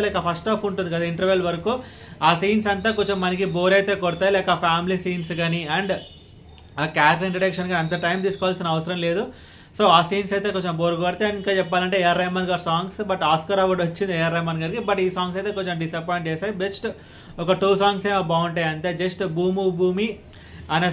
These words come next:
song అని and Hayati అనే song అయితే బాగుంటాయి, but బ్యాక్‌గ్రౌండ్ score అయితే బాగుంది, but songs అయితే కొంచెం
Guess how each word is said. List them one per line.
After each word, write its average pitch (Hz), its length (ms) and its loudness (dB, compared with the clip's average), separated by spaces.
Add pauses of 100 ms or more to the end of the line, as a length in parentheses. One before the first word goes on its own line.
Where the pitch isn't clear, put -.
song 190 280 2
అని 214 160 0
and 180 140 -2
Hayati 185 280 2
అనే 196 180 0
song 175 200 0
అయితే 190 200 0
బాగుంటాయి, 185 320 2
but 208 120 0 (340)
బ్యాక్‌గ్రౌండ్ 185 340 6
score 202 180 2
అయితే 196 200 0
బాగుంది, 180 300 2
but - 80 -2 (180)
songs 190 300 0
అయితే 214 120 -2 (120)
కొంచెం 190 180 -6